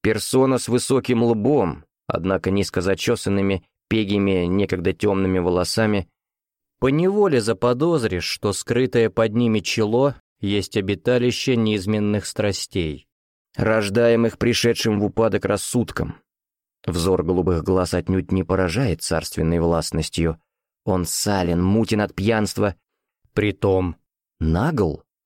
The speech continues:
Разъявленная слюнявая пасть и неряшливая козлиная борода, полная противоположность губам.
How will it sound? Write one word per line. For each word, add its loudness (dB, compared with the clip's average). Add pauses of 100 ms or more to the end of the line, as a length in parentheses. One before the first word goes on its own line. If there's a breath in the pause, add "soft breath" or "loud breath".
(640)
Разъявленная 2
слюнявая 2
пасть 2
и 4
неряшливая 4
козлиная 2
борода, 0 (600)
полная 2
противоположность 0
губам. -2